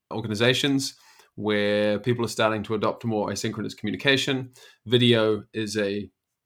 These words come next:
much more rich kind of medium to engage people. So we want to make it easier for people to swap,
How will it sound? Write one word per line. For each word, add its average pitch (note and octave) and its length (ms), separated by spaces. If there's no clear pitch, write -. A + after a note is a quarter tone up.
much A2+ 200
more A2 140
rich G#2+ 400
kind G#2 160
of G2+ 80
medium A#2+ 420
to A#2 140
engage A#2+ 360
people. D3 460
So - 140
we A2+ 80
want A2 160
to - 20
make G#2+ 320
it A2 100
easier G#2+ 360
for G#2+ 180
people G#2 300
to G#2 80
swap, - 480